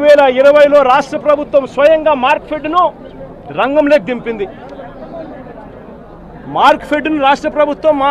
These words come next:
హయాంలో, వైఎస్ఆర్సీపీ ప్రభుత్వ హయాంలో గతంలో ఎప్పుడూ జరగని విధంగా, రాష్ట్రం ఎప్పుడూ చూడని విధంగా మార్క్ఫెడ్ను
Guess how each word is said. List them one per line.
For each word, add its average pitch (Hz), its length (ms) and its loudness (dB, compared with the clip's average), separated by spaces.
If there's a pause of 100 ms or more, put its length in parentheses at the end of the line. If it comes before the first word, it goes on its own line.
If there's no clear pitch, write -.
హయాంలో, 302 440 2 (800)
వైఎస్ఆర్సీపీ 285 760 -2
ప్రభుత్వ 262 380 -4
హయాంలో 269 400 -2 (1080)
గతంలో 294 380 2 (140)
ఎప్పుడూ 294 220 -4 (140)
జరగని 294 380 2
విధంగా, 254 300 -2 (1000)
రాష్ట్రం 294 440 -2
ఎప్పుడూ 294 220 -8 (100)
చూడని 302 360 0
విధంగా 269 300 0 (1000)
మార్క్ఫెడ్ను 269 720 0